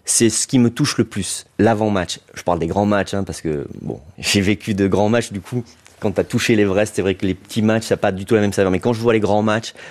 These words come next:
je sais ce que les mecs ressentent. Du coup, en tant que commentateur, j'ai l'impression de le revivre. Et ça, c'est quelque chose,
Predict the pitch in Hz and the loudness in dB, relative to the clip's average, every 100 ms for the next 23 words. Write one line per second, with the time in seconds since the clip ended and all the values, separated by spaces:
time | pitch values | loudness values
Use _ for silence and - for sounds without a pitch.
0 | - - 98 - 110 - 95 92 - 98 | -14 -4 -2 0 0 0 2 0 -2 -4
1 | 95 104 95 - - - 95 - 143 - | -2 0 -2 -6 -14 -6 -4 -2 -4 -4
2 | - 95 104 - - 104 98 104 131 123 | -6 -2 -2 -2 -2 0 0 0 2 0
3 | - - 85 92 92 104 98 90 85 101 | -4 -8 -4 -4 -4 0 2 4 4 4
4 | 107 113 85 - - 131 113 101 92 101 | 4 0 -2 -2 0 2 0 -2 -2 0
5 | 120 | 0